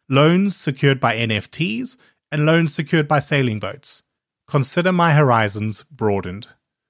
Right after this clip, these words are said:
And speaking of broader horizons, don't they always tell you to travel if you want to do that? Maybe live in a new country for a few years. I've done that three times myself, and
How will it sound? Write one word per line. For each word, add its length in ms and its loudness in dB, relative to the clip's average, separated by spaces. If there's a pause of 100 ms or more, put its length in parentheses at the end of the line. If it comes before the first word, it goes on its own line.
And 160 0
speaking 460 -2
of 140 0
broader 300 -2
horizons, 760 -8 (380)
don't 200 -2
they 120 2
always 280 2
tell 220 0
you 80 0
to 140 -4
travel 480 -2
if 160 -10
you 80 -6
want 220 -6
to 100 -14
do 160 -10
that? 320 -12 (360)
Maybe 300 -2
live 160 2
in 100 4
a 60 2
new 180 2
country 480 -2
for 240 -8
a 60 -8
few 220 -12
years. 420 -14 (280)
I've 200 0
done 160 2
that 180 0
three 220 -2
times 400 -2
myself, 580 0
and 240 -4